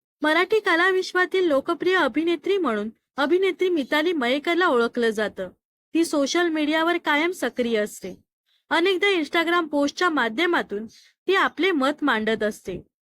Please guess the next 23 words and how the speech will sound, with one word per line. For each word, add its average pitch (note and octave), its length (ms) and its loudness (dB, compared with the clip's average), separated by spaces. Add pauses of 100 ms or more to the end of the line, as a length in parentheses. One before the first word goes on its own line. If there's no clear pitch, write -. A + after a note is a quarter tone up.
(160)
तिने C#4 220 0
बिग B3+ 240 -2
बॉस D4+ 240 -2
मराठीचा C#4+ 520 0
विजेता C#4 480 -2
घोषित C#4 500 0
झाल्यावर C4 480 0 (420)
शेअर F#4 440 2
केलेली G4 360 2
पोस्ट C4+ 400 0 (300)
सध्या F#4 340 0
सर्वत्र E4+ 540 0
व्हायरल C4+ 400 0
होत A3+ 220 0
आहे. G3+ 280 -4 (1040)
मितालीने F4+ 600 2
Instagram E4 480 0
स्टोरीवर D4 540 0
"रिॲलिटी D#4+ 560 0
शो C4+ 260 0
की E4 160 -4
सिम्पथी D#4 580 0
शो?" G#3+ 360 -6